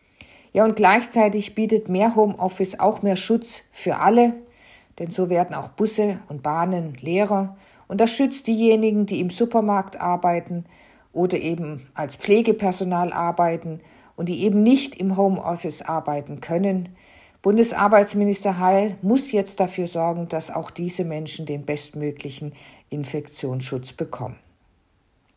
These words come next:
Und außerdem kann Homeoffice die Corona-Infektion wirklich signifikant reduzieren. Das haben Ökonomen berechnet. Ein Prozent mehr Homeoffice senkt die Infektionsrate bis zu acht Prozent.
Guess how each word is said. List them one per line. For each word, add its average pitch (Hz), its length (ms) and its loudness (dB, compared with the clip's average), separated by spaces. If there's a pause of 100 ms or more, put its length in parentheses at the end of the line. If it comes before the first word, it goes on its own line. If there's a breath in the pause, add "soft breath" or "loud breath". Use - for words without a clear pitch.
(160)
Und 185 160 -2
außerdem 208 460 4
kann 190 320 0
Homeoffice 185 640 0 (420 loud breath)
die 180 80 -8
Corona-Infektion 180 1160 0
wirklich 180 380 -4
signifikant 190 920 -4
reduzieren. 165 640 -6 (320 loud breath)
Das - 160 -10
haben 185 260 0
Ökonomen 190 520 2
berechnet. 180 640 -4
Ein 196 180 -4
Prozent 190 480 -4
mehr 170 300 -4
Homeoffice 170 580 -8
senkt 208 400 -2 (400 loud breath)
die - 180 -8
Infektionsrate 160 1080 -6
bis - 320 -10
zu 139 300 -8
acht - 400 -8
Prozent. 156 640 -8